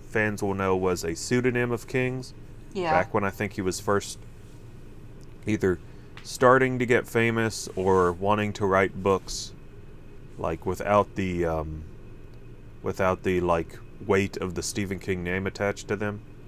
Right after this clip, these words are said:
Speaker 2: Mm-hmm.
Speaker 1: But I, the, I, the idea of, like, the dep-, the Desperation Regulators diptych is that he, under these two different names, he would write, uh, different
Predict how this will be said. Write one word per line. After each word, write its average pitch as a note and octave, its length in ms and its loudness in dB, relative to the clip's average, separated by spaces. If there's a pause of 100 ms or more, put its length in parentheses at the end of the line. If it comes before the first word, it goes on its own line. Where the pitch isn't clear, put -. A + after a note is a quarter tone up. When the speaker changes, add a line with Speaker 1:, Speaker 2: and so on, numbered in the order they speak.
(140)
Speaker 2:
Mm-hmm. F#3 380 -2 (640)
Speaker 1:
But G2 360 2
I, G2+ 140 6
the, G#2 240 2
I, G2 140 8
the G#2 200 2
idea G2+ 440 6
of, F2 240 4
like, F2+ 340 2
the F2 80 0
dep-, G2+ 460 2
the F#2+ 180 0
Desperation F#2+ 960 2 (440)
Regulators F#2+ 760 4
diptych F#2+ 560 0
is E2 160 -4
that F2 260 0 (560)
he, A#2 140 -4 (120)
under G#2 300 6
these F#2+ 240 -2
two A2 340 2
different F#2 480 0
names, F#2 540 0
he G2+ 120 -6
would F2+ 200 0
write, F#2 380 2 (840)
uh, E2+ 180 -4 (120)
different A2 500 0